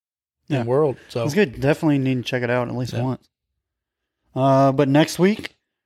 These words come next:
Speaker 1: doing our continuous, we're gonna wrap up Venom, finally.
Speaker 2: Four months later.
Speaker 1: Yeah.
Speaker 2: There'll be a
Speaker 1: A lot of
Speaker 2: cool
Speaker 1: confusing time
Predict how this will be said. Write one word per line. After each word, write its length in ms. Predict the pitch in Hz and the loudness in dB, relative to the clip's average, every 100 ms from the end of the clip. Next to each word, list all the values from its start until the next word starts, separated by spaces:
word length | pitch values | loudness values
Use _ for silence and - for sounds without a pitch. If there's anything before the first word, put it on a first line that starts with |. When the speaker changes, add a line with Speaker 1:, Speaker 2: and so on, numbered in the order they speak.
| _ 147 | _ 2
Speaker 1:
doing 180 | 151 | 2
our 80 | 147 | 2
continuous, 800 | 143 139 170 175 180 180 - - _ _ _ _ _ _ _ _ _ 123 | -2 -2 2 4 4 2 -4 -14 _ _ _ _ _ _ _ _ _ -8
we're 80 | |
gonna 180 | 131 135 127 | -6 -6 -4
wrap 380 | 147 175 170 | 2 2 4
up 180 | 190 196 | 2 2
Venom, 460 | 160 170 139 117 110 - _ _ _ | 2 2 2 -2 -8 -14 _ _ _
finally. 540 | - 131 127 123 123 - | -6 -2 0 0 -2 -6
Speaker 2:
Four 380 | - 139 165 156 | 0 4 4 4
months 380 | 147 156 - | 2 2 0
later. 240 | 143 - - - - - | 0 -2 -4 -8 -8 -4
Speaker 1:
Yeah. 260 | 127 120 - - _ _ _ _ - | -4 -4 -8 -14 _ _ _ _ -4
Speaker 2:
There'll 180 | 127 120 | -2 0
be 120 | 113 | -2
a 120 | - - _ - | -4 -10 _ -2
Speaker 1:
A 60 | |
lot 180 | 127 127 | 2 4
of 80 | - | 2
Speaker 2:
cool 120 | 123 | 0
Speaker 1:
confusing 380 | - 139 127 120 | 4 4 4 4
time 200 | 156 | 4